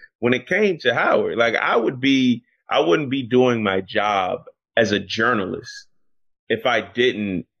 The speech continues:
cover Howard in the light that it should have been covered. Now, as I write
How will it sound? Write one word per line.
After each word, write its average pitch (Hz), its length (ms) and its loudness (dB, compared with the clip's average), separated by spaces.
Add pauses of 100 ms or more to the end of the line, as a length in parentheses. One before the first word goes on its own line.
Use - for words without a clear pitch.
(600)
cover 104 360 -2
Howard 104 560 -2 (120)
in 110 280 0
the 98 80 4
light 98 480 -2
that 101 160 2
it 73 120 2
should 107 200 0
have 95 100 0
been 92 160 -4
covered. 90 380 -2 (280)
Now, 120 580 -2 (140)
as 98 220 2
I 98 140 0
write 139 480 -2